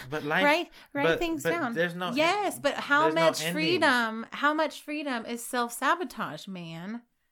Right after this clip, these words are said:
Speaker 1: What do you
Speaker 2: How
Speaker 1: mean?
Speaker 2: much lack of structure and not checklisting things and not writing life down, you know?
Speaker 1: Okay, if you had this podcast, what would you check off?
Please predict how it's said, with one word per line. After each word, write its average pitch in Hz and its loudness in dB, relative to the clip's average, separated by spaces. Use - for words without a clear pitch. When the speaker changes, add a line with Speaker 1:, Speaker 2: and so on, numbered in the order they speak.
Speaker 1:
What 135 -8
do 175 -4
you 180 -6
Speaker 2:
How 294 8
Speaker 1:
mean? 330 2
Speaker 2:
much 339 0
lack 269 4
of 277 -2
structure 240 -4
and 214 -8
not 226 0
checklisting 190 -8
things 196 -10
and 196 -10
not 214 -4
writing 196 -6
life 202 -2
down, 196 0
you 214 -4
know? 214 -4
Speaker 1:
Okay, 160 2
if 160 0
you 180 -6
had 165 0
this 139 -4
podcast, 120 -6
what 135 -6
would 127 -6
you 135 -8
check 110 -12
off? 90 -18